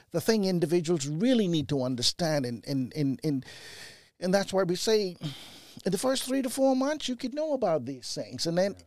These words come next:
Speaker 1: once you have those things figured out, <clears throat> you start building on that and growing it from there. And then you just get better. You figure out, or you are guided and instructed on how to get better in the areas where you're good and, and get,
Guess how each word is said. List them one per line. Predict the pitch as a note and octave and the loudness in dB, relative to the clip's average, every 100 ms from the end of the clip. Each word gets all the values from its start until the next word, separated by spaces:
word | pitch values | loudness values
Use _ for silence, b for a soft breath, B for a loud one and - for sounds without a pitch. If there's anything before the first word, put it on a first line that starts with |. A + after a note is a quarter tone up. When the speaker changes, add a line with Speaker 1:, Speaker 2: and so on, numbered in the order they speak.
| _ _ E3+ | _ _ -4
Speaker 1:
once | D3 B3+ B3 | 0 0 2
you | A3 | 2
have | A3 G3+ | 2 2
those | F#3 F3+ - | 2 2 2
things | G3 D#3 | 0 0
figured | G3 F#3 G3 | 0 2 2
out, | A3+ D3+ - B | 2 0 -4 B
<clears throat> | B | B
you | D#3 | 0
start | F3+ G#3+ F#3 D3 A2 | 0 2 0 0 0
building | F3 F3+ E3+ D#3+ | 4 4 4 4
on | D3 D#3 | 4 4
that | C#3 B2+ | 4 2
and | C#3 A#2+ | -2 2
growing | C#3 D#3 D3+ | 4 6 4
it | C#3+ C3 | 0 -2
from | D#3 B2 | -2 0
there. | B2+ A#2+ | 0 0
And | A#2 A2+ | -2 -2
then | A#2+ | 0
you | C#3 | 2
just | C#3+ D#3+ | 2 0
get | - C#3+ A#2 | 4 2 4
better. | C#3+ C3+ | 4 4
You | B2+ C3+ | 4 0
figure | - F#3+ D#3+ D3+ | 2 2 6 6
out, | D3 C3+ - B B B | 6 4 4 B B B
or | C#3 | 0
you | C3 D#3 D3 | 6 6 10
are | B2 A2+ | 8 8
guided | G#2+ C#3+ D3+ E3 D#3 B2 | 4 2 4 4 2 0
and | B2 | 0
instructed | A2 G#2+ - G3 F#3 - B2+ - - b b | -2 -2 -2 -2 -2 -2 -6 -6 -14 b b
on | D3+ | -2
how | C3+ E3+ E3+ | -2 0 2
to | D#3 | 4
get | D3 C3+ A#2 | 4 2 6
better | F3+ F3 | 6 6
in | D#3 | 2
the | C#3 C3+ | 0 0
areas | F3+ G3+ F3 C#3+ - | 6 8 8 4 2
where | C#3+ | 0
you're | C3 A#2+ A#2 | 2 0 0
good | A#2 F#3 F#3 | 6 8 8
and, | C#3 B2+ B2 A2 C#3 | 6 2 -2 -4 0
and | C3 B2 | 0 0
get, | C3 C3+ | 2 2